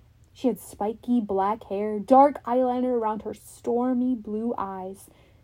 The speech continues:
and a spray of freckles across her nose. She looked familiar, but I wasn't sure why. "Well, are we going to stop him or not?"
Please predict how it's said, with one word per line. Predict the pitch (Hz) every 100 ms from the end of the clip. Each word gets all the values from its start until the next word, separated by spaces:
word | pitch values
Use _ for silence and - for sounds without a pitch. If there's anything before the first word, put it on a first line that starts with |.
| - -
and | 214
a |
spray | - - 403
of | 240
freckles | - 302 277 214
across | 208 226 233 233
her | 202
nose. | 226 226 185 - - _ _ _ _ - _ _ - - - - - -
She | 285 -
looked | 330 392 -
familiar, | 349 339 381 320 202 196 -
but | 254 -
I | 247 262
wasn't | 294 294 294
sure | - 277
why. | 240 269 214 208 - _ _ _ _ _ _ _ -
"Well, | 208 247 240 247 392 - - _ - -
are | 269
we | 247 247
going | 202 226 240
to | 262
stop | - - 294 -
him | 403 392
or | 403
not?" | 415 453 196 -